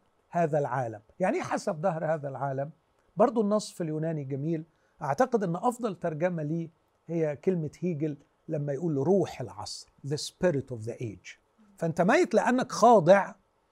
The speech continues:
أنت مسخ، أنت بتكرر وبتستنسخ وبتنشر اللي المجتمع والحكاية عمالة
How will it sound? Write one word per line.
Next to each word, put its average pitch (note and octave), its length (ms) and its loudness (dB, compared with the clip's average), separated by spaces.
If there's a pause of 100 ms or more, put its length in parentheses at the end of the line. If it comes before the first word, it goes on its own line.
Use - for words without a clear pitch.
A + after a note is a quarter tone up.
(200)
أنت F3+ 200 0
مسخ، - 640 2 (880)
أنت F3+ 200 2
بتكرر B3 880 6
وبتستنسخ E3+ 1200 2
وبتنشر C4 840 2 (240)
اللي E3+ 160 2
المجتمع F#3+ 560 2
والحكاية F3+ 560 4
عمالة F3+ 560 4